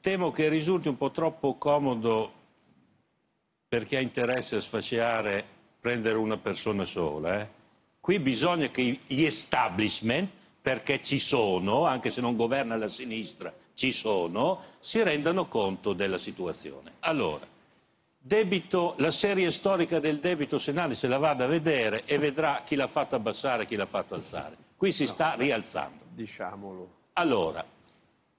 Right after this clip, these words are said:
Speaker 1: l'Europa, l'Europa governeranno popolari con socialisti e liberali, popolari Merkel Germania, liberali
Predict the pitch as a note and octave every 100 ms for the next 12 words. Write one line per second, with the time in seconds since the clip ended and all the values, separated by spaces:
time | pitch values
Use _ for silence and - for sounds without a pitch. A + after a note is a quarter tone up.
0 | _ _ _ - _ _ _ _ _ C#3+
1 | G#3+ G#3+ D#3+ A#2 - A#2+ G#2 G2+ - _
2 | _ _ C3 F#3+ E3+ B2+ G#2+ - F#2 -
3 | - - - - _ _ _ _ _ _
4 | _ C#3+ F3+ F#3+ F3+ E3+ C#3 G#2+ G2+ G2
5 | D3+ D3 F3+ G3 F3+ C3+ C#3+ - C#3+ D3+
6 | D3+ F3 - C#3 B2+ A2 G#2 F2+ E2 D#2+
7 | E2 - - _ - _ _ _ _ D#3+
8 | - F3 G3 G3+ G3 F#3 F3+ - - _
9 | _ _ _ _ _ _ _ - C#3 E3+
10 | D#3+ - E3 D3+ A2 B2+ A#2 G#2 F2 E2+
11 | E2+ E2 - _ _ _ _ _ _ _
12 | _ _ - D3 D#3+ F3 F#3 F#3+ F#3 F3+
13 | F3